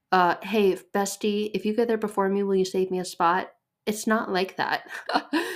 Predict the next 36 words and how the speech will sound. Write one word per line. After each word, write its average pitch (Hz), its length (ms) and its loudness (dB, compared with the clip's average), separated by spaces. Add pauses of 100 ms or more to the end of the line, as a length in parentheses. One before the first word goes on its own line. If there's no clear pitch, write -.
(140)
Like, 196 100 0
"Hey, 220 200 2
save 220 200 -2
me 214 60 2
a 208 60 -2
spot 196 340 0
in 175 80 -8
heaven, 196 240 -2
okay? 180 480 -4
I - 260 -20
wanna 208 100 0
sit 214 180 0
next 196 280 -4
to 190 60 -6
you." 190 240 0 (400)
It 208 120 -12
doesn't 226 320 0
work 180 280 -2
like 127 200 -8
that. - 220 -4 (640)
No 214 200 4
one 226 160 2
else 294 320 4
can 175 220 -6
do 190 160 4
it 170 140 2
but 175 180 -2
you. 170 340 0
You 185 360 0
have 202 240 -4
to - 80 -4
put - 280 -6
your 185 760 2
faith 147 420 -4
in 156 380 -6
Jesus. 165 540 -8